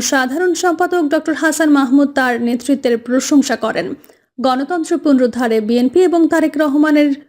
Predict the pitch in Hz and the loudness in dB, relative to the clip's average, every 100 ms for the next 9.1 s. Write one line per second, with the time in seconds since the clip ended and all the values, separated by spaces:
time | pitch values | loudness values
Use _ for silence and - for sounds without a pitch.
0 | _ - 311 285 277 285 302 277 - 277 | _ -4 2 2 2 0 -2 -2 -2 0
1 | 254 240 240 262 247 269 233 226 - 349 | 0 0 -2 -2 0 0 0 -2 -2 -2
2 | 277 220 - - - _ _ _ _ - | 0 -4 -6 -12 -14 _ _ _ _ -2
3 | 320 311 339 302 311 349 285 320 330 339 | 0 0 0 0 0 0 0 0 2 0
4 | 320 339 302 269 320 - 311 311 302 320 | 0 0 0 0 -2 0 2 2 2 0
5 | - 311 302 277 247 294 294 320 311 294 | 0 0 0 -2 -2 -4 -4 -6 -2 0
6 | 269 240 262 302 311 294 311 302 285 294 | 0 0 0 0 0 -2 -4 -2 0 0
7 | 294 - 349 294 302 285 277 277 277 294 | -2 -2 0 2 2 4 4 2 2 0
8 | 294 - 339 330 285 285 247 233 226 226 | -2 -2 2 4 4 2 2 0 0 -2
9 | 226 | -4